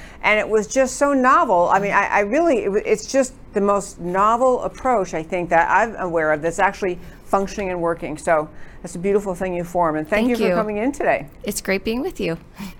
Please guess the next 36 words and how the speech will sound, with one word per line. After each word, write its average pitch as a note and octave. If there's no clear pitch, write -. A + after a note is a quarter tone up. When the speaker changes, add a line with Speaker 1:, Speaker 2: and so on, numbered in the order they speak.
Speaker 1:
Great, F3
so G#3
glad A#3+
you A#3
could G#3+
be G#3
here, E3
folks. F#3
So F3
that F#3+
was D#3+
Tina C4+
Ramirez, G#3+
and D3+
I D3+
really G#3+
urge F3+
you F#3
to E3+
read F3+
her G#3+
website, E3+
understand F#3+
what F#3
she G3
does. E3
It's G3
novel E3+
and, -
and E3
very, C#3+
very, C3+
I A3+
don't C#4+
know, D4+
um, D3+